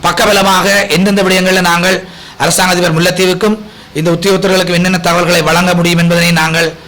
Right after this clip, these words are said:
ஆ, ஆராய்ந்து வருகின்றோம். இல்லாது விட்டால் அவருடைய கோரிக்கைகளை வென்றெடுப்பதற்காக, ஆ, அவர்கள் சார்ந்து, அவர்கள் சார்பாக நின்று ஒரு பொறுப்பு வாய்ந்த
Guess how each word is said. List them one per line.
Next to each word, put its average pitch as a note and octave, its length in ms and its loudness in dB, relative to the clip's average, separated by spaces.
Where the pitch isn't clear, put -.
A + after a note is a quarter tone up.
ஆ, C3 120 0
ஆராய்ந்து E3 440 2
வருகின்றோம். E3 420 0
இல்லாது G3 360 2
விட்டால் G3 420 0
அவருடைய F3 400 0
கோரிக்கைகளை F#3 640 0
வென்றெடுப்பதற்காக, E3 1000 0
ஆ, C#3+ 160 0
அவர்கள் F#3+ 360 0
சார்ந்து, G3 800 0
அவர்கள் F#3+ 280 0
சார்பாக F#3+ 520 0
நின்று F#3 500 0
ஒரு D#3 140 -2
பொறுப்பு G#3+ 320 0
வாய்ந்த G3 600 0